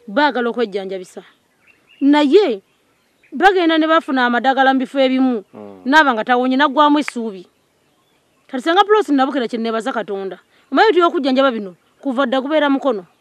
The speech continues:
Speaker 1: Waliwo omuntu nga ye omukono gwe, bannange nga ne bw'anaakuwa ekintu nga kyekyo kyennyini nga kijjanjaba nga tajja kusobola kukuwonya. Omukono gwe nga si muvumuzi. Waliwo oli nga yandibadde asobola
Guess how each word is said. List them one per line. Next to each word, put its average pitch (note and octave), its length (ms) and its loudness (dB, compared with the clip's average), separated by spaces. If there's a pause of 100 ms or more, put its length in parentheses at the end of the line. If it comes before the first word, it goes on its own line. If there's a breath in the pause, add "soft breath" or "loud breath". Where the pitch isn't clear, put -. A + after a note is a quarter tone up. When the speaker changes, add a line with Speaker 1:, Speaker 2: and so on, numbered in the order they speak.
(680)
Speaker 1:
Waliwo G4+ 380 6
omuntu D#4 280 2
nga C#4 120 0
ye B3+ 120 0
omukono C4+ 420 0
gwe, A3+ 240 -2 (300)
bannange E4 440 4
nga C4+ 100 2
ne C#4 80 0
bw'anaakuwa D4 420 4
ekintu C#4 200 0
nga B3+ 140 0
kyekyo B3+ 240 -4
kyennyini B3+ 300 -2
nga A3+ 100 -2
kijjanjaba A3+ 460 -4
nga A#3 120 -6
tajja C4 160 -4
kusobola A3+ 280 -6
kukuwonya. F#3+ 360 -12 (1400)
Omukono D4+ 460 4
gwe F#4+ 140 2
nga D#4 100 2
si - 120 -4
muvumuzi. A3+ 680 -2 (1200)
Waliwo G4+ 480 6
oli D4+ 160 2
nga D4 80 2
yandibadde C#4 320 2
asobola A#3 180 -4